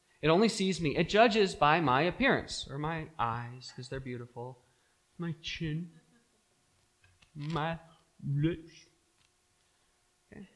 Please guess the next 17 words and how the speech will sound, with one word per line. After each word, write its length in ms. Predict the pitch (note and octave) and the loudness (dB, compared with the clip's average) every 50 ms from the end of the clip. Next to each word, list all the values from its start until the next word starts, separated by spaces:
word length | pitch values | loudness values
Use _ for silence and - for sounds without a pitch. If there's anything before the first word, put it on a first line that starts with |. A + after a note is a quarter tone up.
| _ _ _ _ | _ _ _ _
Face 300 | - B3+ C#4 B3 - - | 4 6 6 6 4 4
recognition 580 | - G3+ F#3 - E3+ D#3+ D#3 D3 C#3+ - E3+ F3 | 4 4 4 4 2 0 2 2 2 0 -2 -4
software, 640 | D#3 - C#3+ B2+ A2 - - G#2 G#2 F#2 F#2+ A2 G#2+ _ _ _ _ _ _ _ _ _ _ _ _ _ _ - | -2 0 0 0 0 -2 -6 -6 -6 -6 -6 -12 -16 _ _ _ _ _ _ _ _ _ _ _ _ _ _ -6
the 120 | - D#3 - - - _ - | -6 -6 -6 -6 -14 _ -2
best 460 | B3 G3 D#3 - - - - - - - _ _ _ _ _ - | 0 0 0 -2 -6 -8 -10 -12 -18 -20 _ _ _ _ _ -10
modern 480 | A2 A2 A#2 C#3 E3 F3 F3+ F3+ F3 E3+ | -6 0 4 4 6 6 6 4 2 0
context 640 | - - - D#3+ D3+ D3 C#3+ - D#3 D3+ - - - | -2 -4 -2 -2 -2 -2 0 -2 -4 -4 -6 -8 -6
analogy 560 | D3 C#3 C3 B2 A#2 G#2+ G#2+ - - A2 A2 | -4 -2 -2 0 0 -2 -4 -4 -6 -6 -8
for 180 | G2+ - - | -8 -10 -14
favoritism 760 | G#2+ - A#2+ A2+ G#2 G#2 G2+ - - G2 - F#2+ G2 G2 G2 - _ _ _ _ _ _ _ _ _ _ _ _ - - _ _ _ _ - | -8 -4 -2 -2 -2 -4 -8 -12 -12 -12 -12 -12 -12 -12 -14 -16 _ _ _ _ _ _ _ _ _ _ _ _ -20 -20 _ _ _ _ -4
in 120 | D3 C3 | 0 0
a 60 | A#2 | 2
literal 400 | G#2+ A#2 C3+ E3 F#3 F#3+ F#3+ F#3 | 4 6 6 8 8 8 8 6
translation 680 | - - F3+ E3+ E3 D#3 - - D3+ C#3 B2 - - B2 | 4 2 0 0 -2 -2 -2 0 0 2 2 0 -2 -4
of 80 | A#2 A#2 | -4 -2
the 60 | B2 | 0
Bible, 380 | B2 A2+ G#2+ G2+ F#2+ G#2 G#2 | 2 2 2 2 -2 -6 -10